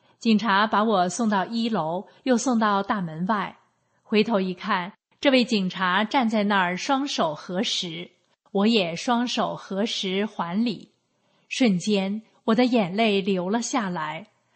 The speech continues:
原来他就用这种方式来得救啊！感谢师父，在师父的点悟下，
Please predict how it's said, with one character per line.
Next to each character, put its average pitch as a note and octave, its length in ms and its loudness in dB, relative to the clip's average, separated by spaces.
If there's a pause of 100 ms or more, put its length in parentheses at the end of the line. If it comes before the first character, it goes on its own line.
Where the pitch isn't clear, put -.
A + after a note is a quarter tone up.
(220)
原 A3 180 6
来 F#3+ 380 4
他 A#3 340 -2
就 B3+ 160 0
用 G#3+ 220 4
这 D#4 180 2
种 G3 180 0
方 A3 300 0
式 G#3+ 340 0
来 F3+ 220 -2
得 G3 300 -2
救 C#4 340 2
啊！ F3 360 -4 (640)
感 F3+ 240 0
谢 B3 380 2
师 G#3 340 2
父， F#3+ 380 -8 (300)
在 G#3 260 2
师 A#3 260 2
父 A3+ 160 -2
的 F#3+ 220 2
点 F#3 260 -2
悟 A3 160 0
下， F#3+ 440 -4